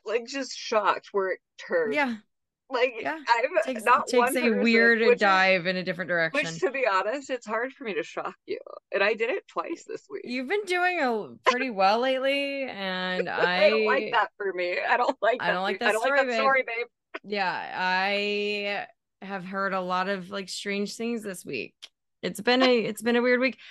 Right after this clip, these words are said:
Speaker 2: but in a different way. Well, and then, yeah, well, then I had some shocking shit. I was, like, you know, going to my doctor's appointment, receive a strange email,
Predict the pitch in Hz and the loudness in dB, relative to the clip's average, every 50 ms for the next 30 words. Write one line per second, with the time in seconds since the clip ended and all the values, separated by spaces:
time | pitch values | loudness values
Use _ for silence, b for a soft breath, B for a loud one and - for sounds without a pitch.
0 | B B _ 262 262 269 269 285 277 285 277 226 208 240 220 - - 190 185 185 | B B _ -6 -4 -4 -4 -4 -4 -4 -4 -4 -6 -6 -8 -6 -8 -10 -8 -8
1 | 175 175 175 165 160 151 160 170 170 - _ _ _ _ _ _ _ _ 214 240 | -8 -8 -8 -8 -10 -10 -12 -14 -16 -18 _ _ _ _ _ _ _ _ 4 6
2 | 262 269 285 277 254 165 120 190 226 254 247 196 170 185 202 202 196 190 208 240 | 8 8 6 6 4 4 4 4 4 6 6 4 4 4 4 4 4 4 4 4
3 | 247 254 226 214 214 208 185 - - - 180 185 185 - 185 175 160 - - 190 | 2 2 0 0 0 -2 -4 -2 0 0 0 0 0 -4 -6 -6 -6 -4 -2 -2
4 | 185 202 - - _ _ _ _ _ _ _ - 190 202 208 202 208 202 - _ | -2 -2 -4 -6 _ _ _ _ _ _ _ -4 -2 -2 0 -2 -2 -4 -6 _
5 | _ _ _ _ _ _ _ _ _ _ _ _ _ _ _ _ _ _ _ - | _ _ _ _ _ _ _ _ _ _ _ _ _ _ _ _ _ _ _ -20
6 | 277 - _ _ - 262 233 220 214 233 233 226 226 233 220 214 208 202 202 196 | -20 -20 _ _ -4 -2 -2 -2 -2 -2 -2 0 0 0 0 0 0 0 -2 -4
7 | 208 196 185 202 196 185 190 196 196 165 - _ - 233 208 - 247 226 214 202 | -6 -10 -8 -6 -6 -4 -4 -6 -6 -8 -10 _ -10 -10 -6 -4 -2 0 2 0
8 | 190 190 - - - - 294 294 269 247 220 226 240 233 226 190 170 170 180 190 | 0 -2 -6 -12 -8 -4 0 0 2 2 2 0 0 0 0 0 0 -2 -4 -8